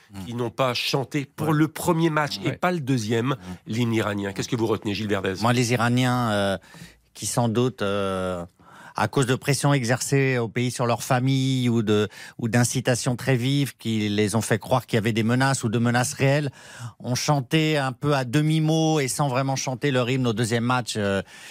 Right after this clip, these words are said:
Speaker 1: je trouve que, euh, c'est, c'est le, le, le symbole de ces joueurs forcés,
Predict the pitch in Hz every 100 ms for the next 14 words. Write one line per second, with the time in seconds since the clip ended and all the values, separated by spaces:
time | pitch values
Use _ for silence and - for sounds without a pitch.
0 | - - - 135 117 - 127 117 110 104
1 | 101 - - - - _ - - - 120
2 | 113 - 139 143 165 165 151 156 151 160
3 | - 190 185 190 165 170 165 170 - 185
4 | - - 185 208